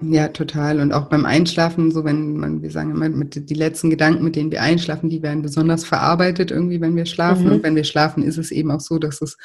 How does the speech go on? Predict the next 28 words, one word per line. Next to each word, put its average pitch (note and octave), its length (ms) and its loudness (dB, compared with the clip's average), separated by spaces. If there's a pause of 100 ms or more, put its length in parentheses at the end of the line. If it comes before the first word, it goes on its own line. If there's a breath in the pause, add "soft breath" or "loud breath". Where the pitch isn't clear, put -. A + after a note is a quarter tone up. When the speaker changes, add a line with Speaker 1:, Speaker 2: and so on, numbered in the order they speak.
(340 loud breath)
Speaker 1:
Unterbewusstsein F#3 840 4
übernimmt F#3 520 2
und D#3+ 60 -2
der E3+ 100 -2
Verstand E3 420 0
Speaker 2:
Ja. G3+ 60 4
Speaker 1:
hat G3 180 2
Feierabend. F3+ 520 2
Deswegen E3 360 0
ist E3 180 -6
ja E3 160 -2
auch D#3+ 200 -2
alles E3 300 -4
dann D#3+ 260 2
so D#3+ 100 2
in C#3+ 160 2
unseren D3 300 0
Träumen E3 340 2
auch C#3+ 140 -4
teilweise D#3 500 0
wirr F3 240 6
und F#3+ 140 0
so, F3+ 120 0
weil D#3+ 120 4
es D#3+ 120 -4
halt C#3 140 -4
nicht E3 180 -2
vom, D3+ 300 -2